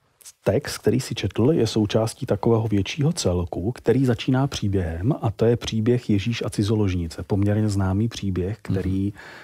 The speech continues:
Speaker 1: eh, mm, který je i často jakoby citován, zobrazován. Příběh o tom, jak Ježíše dovedou k ženě, která je přistižena při cizoložství.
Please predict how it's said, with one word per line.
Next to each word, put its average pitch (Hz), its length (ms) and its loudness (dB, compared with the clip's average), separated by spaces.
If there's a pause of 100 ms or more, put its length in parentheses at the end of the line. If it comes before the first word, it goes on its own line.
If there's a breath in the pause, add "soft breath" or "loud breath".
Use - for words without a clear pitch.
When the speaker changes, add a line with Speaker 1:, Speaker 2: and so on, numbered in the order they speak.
(180 loud breath)
Speaker 1:
eh, 90 880 -6
mm, 90 460 -2 (160)
který 98 600 0
je 110 180 2
i 127 60 -2
často - 400 0
jakoby 104 340 2
citován, 95 580 0
zobrazován. 95 840 2 (420 loud breath)
Příběh 120 340 2
o 113 80 0
tom, 127 180 2
jak 113 160 0
Ježíše 107 380 0
dovedou 123 680 4
k 117 60 -6
ženě, 110 300 0
která 104 300 2
je 101 60 2
přistižena 98 560 -4
při - 160 -12
cizoložství. 120 840 -2